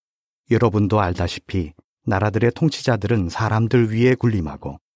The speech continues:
큰 자들은 사람들에게 권세를 휘두릅니다. 여러분은 그래서는 안 됩니다.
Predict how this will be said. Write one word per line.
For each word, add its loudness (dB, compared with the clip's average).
큰 0
자들은 2
사람들에게 0
권세를 0
휘두릅니다. -6
여러분은 0
그래서는 -2
안 -4
됩니다. -8